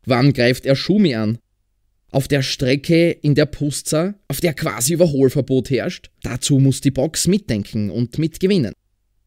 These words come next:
Schumi tankt in der sechsunddreißigsten Runde. Kimi eine Runde später überholt den Ferrari in der Box und fährt ihm die nächsten zwölf Runden glatt davon.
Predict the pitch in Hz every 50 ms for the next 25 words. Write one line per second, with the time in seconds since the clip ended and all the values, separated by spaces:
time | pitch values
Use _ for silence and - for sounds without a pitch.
0 | _ _ _ - - 226 262 277 247 - - 190 196 226 - - 180 165 170 165
1 | 156 131 127 156 180 - - 196 170 - 143 143 165 175 - 170 143 - - 143
2 | 135 165 190 185 180 170 160 156 160 - _ _ _ _ _ _ - - 196 233
3 | 247 240 220 - 175 190 220 220 196 190 196 196 190 196 165 - - 202 175 196
4 | - 196 175 - - 196 196 226 202 175 208 254 254 - - 180 180 - 190 170
5 | 160 156 165 175 175 170 160 156 147 143 131 139 139 147 - - - - - 160
6 | 165 156 - - 175 190 202 208 208 - - 170 175 180 143 156 147 151 160 175
7 | 165 - - 156 147 135 - - 139 151 175 190 170 - - 147 143 151 160 165
8 | - - 147 151 139 - 127 120 117 135 147 - - - - - 113 113 - -
9 | 101 98 98 98 98 -